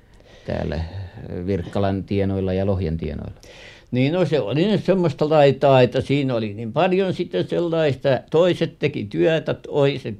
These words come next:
Speaker 2: ei, ja, ö, se oli, se oli kaikin puolin liikkeet seisoi ja niin toisin.
Speaker 1: Niin. No, entäs kun te vapauduitte vankileiriltä, niin oliko teillä mahdollisuus palata heti tänne Virkkalan sahalle töihin?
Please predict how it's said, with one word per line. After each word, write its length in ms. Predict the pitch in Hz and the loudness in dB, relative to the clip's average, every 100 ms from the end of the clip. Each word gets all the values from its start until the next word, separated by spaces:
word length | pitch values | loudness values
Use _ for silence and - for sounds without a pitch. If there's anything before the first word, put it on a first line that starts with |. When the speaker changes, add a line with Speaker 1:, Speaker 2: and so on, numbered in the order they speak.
| - | -4
Speaker 2:
ei, 340 | 127 123 123 123 | 2 4 4 2
ja, 120 | 120 107 - | -2 -4 -8
ö, 340 | 120 104 104 107 | -4 -4 -4 -6
se 200 | 107 127 | -4 -4
oli, 360 | 113 113 110 107 - - | -2 -2 -4 -6 -12 -18
se 140 | - 127 | -8 -4
oli 120 | 131 | -2
kaikin 520 | 127 135 151 131 110 | 0 -2 -2 -6 -8
puolin 460 | 104 123 123 101 101 | -6 -4 -4 -6 -4
liikkeet 580 | 135 156 - 90 85 - | -2 -2 -4 -8 -10 -4
seisoi 680 | 147 220 147 175 165 147 | 0 0 0 -2 -2 0
ja 120 | 131 - - _ _ _ _ _ _ _ - | 0 -2 -12 _ _ _ _ _ _ _ -6
niin 280 | 117 107 | -2 -2
toisin. 420 | 95 92 101 - _ _ - | -2 -6 -10 -14 _ _ -18
Speaker 1:
Niin. 160 | - - - - - - - - | -16 -16 -18 -20 -20 -20 -12 -2
No, 80 | |
entäs 240 | 147 160 147 | 0 0 0
kun 140 | 139 | 0
te 240 | 135 127 107 | 2 2 2
vapauduitte 680 | 131 113 95 90 82 - | 2 4 4 0 -2 0
vankileiriltä, 840 | 101 101 90 95 92 92 92 85 90 | 2 2 2 2 4 2 0 0 0
niin 500 | 92 92 90 71 - - - _ - - - - 110 | 2 0 0 -4 -10 -16 -20 _ -20 -20 -20 -14 -8
oliko 360 | 92 98 95 | -4 -4 -2
teillä 300 | 98 104 107 107 127 - - 175 | 0 2 2 0 -6 -14 -14 -4
mahdollisuus 680 | 127 117 113 113 110 113 | 2 4 4 2 2 2
palata 380 | 110 117 104 95 | 2 4 4 2
heti 300 | 95 107 98 | 0 0 0
tänne 240 | 92 92 95 | 0 0 0
Virkkalan 440 | 98 - 92 92 | 0 0 -2 0
sahalle 340 | 101 95 90 85 | 0 0 -2 -2
töihin? 280 | 104 80 | -2 -2